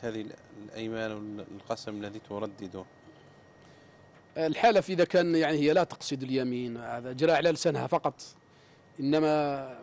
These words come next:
Speaker 2: والفت هكذاك اللسان تاعها يسبق، وهي ما عندهاش قصد أنه ت-، تؤكد هذا الأمر ب-، بأنها تحلف أو ت-، تقصد اليمين، فهذا لا شيء فيه، هذا اللغو. كما قال الله تعالى: "لا يواخذكم اللغ-، باللغو،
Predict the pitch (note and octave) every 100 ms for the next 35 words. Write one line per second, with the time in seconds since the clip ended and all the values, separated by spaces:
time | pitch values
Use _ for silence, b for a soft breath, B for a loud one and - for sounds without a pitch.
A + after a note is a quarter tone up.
0 | - D3+ F3 D3+ D3 D3 C#3+ C#3 C#3 -
1 | D#3 - D3 D#3 E3+ C#3+ E3 - _ _
2 | b b b D3 D3 D#3 D#3+ E3+ G3 -
3 | - C#3 C#3 D3 C3+ C3 - B2+ A#2+ -
4 | - - D#3+ C3+ C3 C3 D3+ C3 C3 C3
5 | B2 B2 C3 B2 - C#3+ C3 - - -
6 | - A#2+ A2 - A2 G#2 - - - -
7 | - C#3+ C3+ C#3 C#3 F3+ A#3+ - B B
8 | B B - G3 G3 F3 G#3 C#3+ G2+ -
9 | - B2 D3 C#3 F3 F#3+ B3+ _ _ b
10 | b b b - C#3+ C#3 C3+ C#3+ C3+ B2+
11 | - C#3+ F#3 F#3 E3 D#3+ C#3+ D3 C#3+ -
12 | D#3 - C#3 B2+ C#3 E3 C#3+ C3 C#3 D#3+